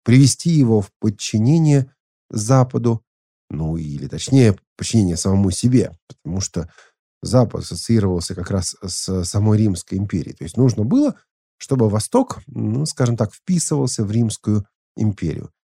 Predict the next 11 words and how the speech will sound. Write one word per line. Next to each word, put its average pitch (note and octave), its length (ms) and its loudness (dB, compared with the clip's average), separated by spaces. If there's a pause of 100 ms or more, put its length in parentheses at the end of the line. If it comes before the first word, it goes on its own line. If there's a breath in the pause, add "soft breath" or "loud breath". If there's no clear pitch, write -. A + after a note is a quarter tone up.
(140)
И - 60 0
вот, A3 240 4 (100)
э, D3 220 6
поэтому F3+ 460 0
Колоссы G#3 540 0
стали F3+ 380 2
таким C3+ 400 -2
городом-крепостью, C3 1300 0
как C3 320 -6
и G#2 260 -2
Лаодикия, G2+ 800 -4